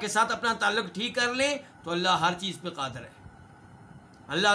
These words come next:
تعالیٰ آپ کے دشمنوں کو مغلوب کرے گا، اللہ آپ کے دشمنوں کو شکست فاش دے گا، انہیں تباہ و برباد کرے گا، شرط یہ ہے کہ اللہ سے آپ کا تعلق ٹھیک ہو جائے۔ لیکن جب مسلمان شرک کر رہے ہوں،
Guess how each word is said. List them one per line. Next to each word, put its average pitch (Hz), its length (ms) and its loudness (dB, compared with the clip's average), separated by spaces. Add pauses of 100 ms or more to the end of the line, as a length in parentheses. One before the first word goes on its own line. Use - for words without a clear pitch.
تعالیٰ 208 240 2
آپ 214 420 6
کے 226 60 -2
دشمنوں 226 460 -2
کو 247 140 0
مغلوب 240 460 2 (260)
کرے 185 260 -2
گا، 127 180 -6 (680)
اللہ 202 260 2
آپ 233 320 8
کے 247 60 -4
دشمنوں 240 480 -2
کو 247 180 0
شکست - 400 -6 (180)
فاش 247 280 6 (100)
دے 190 160 0
گا، 156 280 0 (220)
انہیں 240 340 0
تباہ 220 240 4
و 247 160 6
برباد 233 480 6
کرے 269 260 6
گا، 302 260 4 (180)
شرط - 320 -2
یہ 190 220 -4
ہے 190 80 0
کہ 190 100 -10
اللہ 202 340 2
سے 180 80 -2
آپ 160 200 0
کا 165 80 -6
تعلق 147 380 -8
ٹھیک 139 160 -10
ہو 113 60 -16
جائے۔ - 280 -12 (960)
لیکن 143 180 -2
جب 190 160 4
مسلمان 208 500 2
شرک - 340 -2
کر 226 160 4
رہے 185 280 0
ہوں، 135 180 -8